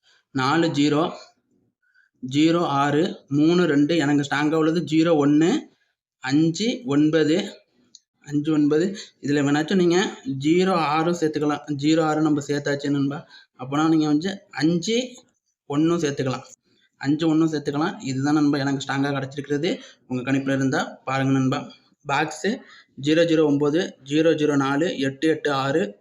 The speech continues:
ரெண்டு அஞ்சு அஞ்சு, நாலு ஒண்ணு ஒன்பது, ஒண்ணு நாலு ஆறு, ஒன்பது ஜீரோ ஒண்ணு, ஒன்பது எட்டு ரெண்டு, ஒண்ணு ரெண்டு நாலு. எனக்கு ஸ்ட்ராங்கா உள்ளது ஆறு நாலு ஜீரோ, மூணு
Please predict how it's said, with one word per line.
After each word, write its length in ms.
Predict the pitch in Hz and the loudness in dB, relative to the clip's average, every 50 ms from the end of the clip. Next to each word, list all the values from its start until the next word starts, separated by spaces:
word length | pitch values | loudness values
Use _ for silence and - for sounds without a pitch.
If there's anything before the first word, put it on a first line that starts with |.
| - 131 | -14 -6
ரெண்டு 320 | 135 135 139 151 160 160 180 170 | -4 0 0 0 2 2 2 2
அஞ்சு 280 | 143 139 147 139 156 156 | 2 2 2 2 0 2
அஞ்சு, 300 | 139 139 135 139 151 190 247 240 _ _ _ _ _ - | 2 2 2 2 0 -4 -4 -6 _ _ _ _ _ -10
நாலு 340 | - 135 131 139 147 165 185 175 | -6 -4 -2 0 0 2 2 2
ஒண்ணு 220 | 156 143 156 160 | 2 4 4 4
ஒன்பது, 420 | 156 139 135 139 135 143 143 147 165 190 - - _ _ _ _ _ _ _ - | 4 4 4 4 4 2 2 2 0 -2 -4 -12 _ _ _ _ _ _ _ -6
ஒண்ணு 320 | 139 143 156 165 175 185 | -2 0 2 2 4 2
நாலு 280 | 175 147 151 151 156 160 139 | 2 2 2 2 2 2 2
ஆறு, 260 | 135 131 131 131 156 185 196 - - _ _ _ _ _ _ _ 127 | 0 0 0 0 0 -2 -2 -6 -14 _ _ _ _ _ _ _ -2
ஒன்பது 340 | 135 143 156 165 180 180 | 2 2 2 2 2 0
ஜீரோ 240 | 156 147 151 156 165 151 | 0 0 2 2 4 4
ஒண்ணு, 300 | 139 139 143 143 156 180 190 190 - _ _ _ _ 135 | 4 4 4 4 4 2 0 -2 -8 _ _ _ _ -4
ஒன்பது 340 | 139 147 160 160 175 175 165 | 0 0 2 2 2 2 2
எட்டு 260 | 147 139 147 - 165 | 0 0 0 -2 0
ரெண்டு, 320 | 151 143 135 139 139 139 156 - - - 135 | 2 4 4 4 4 2 0 0 -2 -8 -6
ஒண்ணு 260 | 135 139 151 165 175 175 | -2 0 2 2 2 2
ரெண்டு 260 | 160 147 147 147 156 151 | 2 2 2 2 2 2
நாலு. 320 | 147 135 135 135 143 165 208 240 233 - - - - _ _ - | 2 2 2 2 2 0 0 -2 -8 -12 -20 -20 -20 _ _ -6
எனக்கு 260 | 139 139 147 147 143 | -4 -2 0 0 -2
ஸ்ட்ராங்கா 360 | 139 - 139 147 156 156 170 170 | -2 -4 -4 -2 0 0 2 2
உள்ளது 340 | 165 160 156 156 160 190 220 247 240 - _ _ _ - - 131 139 | 2 2 2 2 0 0 -2 -4 -8 -12 _ _ _ -16 -12 -6 -4
ஆறு 280 | 143 156 160 165 190 196 127 | -2 -2 0 -2 -2 -2 -2
நாலு 320 | 147 143 143 156 160 160 151 | -2 -2 0 0 0 0 0
ஜீரோ, 300 | 131 135 139 139 143 165 180 - - - _ _ - - _ _ _ _ - | 0 0 2 2 2 0 -2 -4 -12 -20 _ _ -20 -20 _ _ _ _ -4
மூணு 380 | 135 147 156 170 180 185 196 | 0 2 4 4 4 4 2